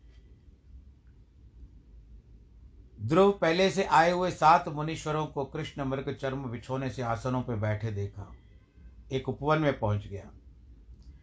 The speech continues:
उस राजकुमार ने उन सबको प्रणाम करके अति नम्रता और समुचित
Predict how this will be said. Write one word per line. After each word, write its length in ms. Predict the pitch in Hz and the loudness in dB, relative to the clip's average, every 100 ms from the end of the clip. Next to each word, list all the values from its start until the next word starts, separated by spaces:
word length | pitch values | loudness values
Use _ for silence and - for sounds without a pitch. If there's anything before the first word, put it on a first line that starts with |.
| - - | -20 -10
उस 160 | 139 131 | -4 4
राजकुमार 540 | 135 139 - 160 165 | 6 4 2 2 2
ने 220 | 170 170 170 | 2 -2 -2
उन 180 | 143 | -4
सबको 300 | 135 147 - | -2 -2 -2
प्रणाम 400 | 151 135 135 147 | 0 2 4 2
करके 300 | 143 135 139 | 2 -2 0
अति 220 | 135 131 131 | -2 -2 -2
नम्रता 720 | 120 120 123 143 147 151 - - - | -2 -2 -2 -2 -2 -4 -18 -12 -6
और 140 | 117 | -6
समुचित 640 | 104 127 123 131 151 151 | -4 -6 -4 -4 -4 -6